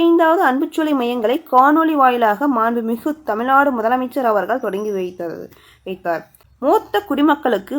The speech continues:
மகளிர் சுய உதவி குழுவினரால் தயாரிக்கப்பட்ட சிறுதானிய உணவு வகைகள் மற்றும் சத்துமாவு கொண்ட பெட்டகங்களை வழங்கி அவர்களுடன் கரை-, கலந்துரையாடி கேரம் விளையாண்டார்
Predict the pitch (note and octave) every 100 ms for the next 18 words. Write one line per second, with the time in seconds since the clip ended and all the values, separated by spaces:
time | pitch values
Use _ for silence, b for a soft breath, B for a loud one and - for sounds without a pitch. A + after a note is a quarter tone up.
0 | A3+ G3+ A3+ C4 E4 D4 - A#3+ D4+ D4+
1 | C4+ C4+ C#4 B3+ B3+ C4+ B3+ A#3+ D#4 F#4
2 | A#3 A#3 A#3+ A#3+ G#3+ G#3+ D4+ - A#3+ A#3
3 | A#3 D4+ E4 B3+ A#3+ B3 A3 G#3 b b
4 | b G#3 A3+ G#3+ D#4 A#3+ G3 - B3+ B3+
5 | G#3 - D4+ D4+ D#4 B3+ A#3+ A3 G#3 G3+
6 | C#4 C#4+ B3+ G3+ B3 A3 G3+ G3+ D4 b
7 | b b - B3+ D#4+ D4 A#3+ D4+ F4 A3+
8 | A#3 C4 - B B - A#3+ C#4+ D#4 D4+
9 | C4+ A#3 G#3 G3 D#4 - _ - C4+ C4+
10 | D#4 A#3 A3 G#3+ G3+ B3+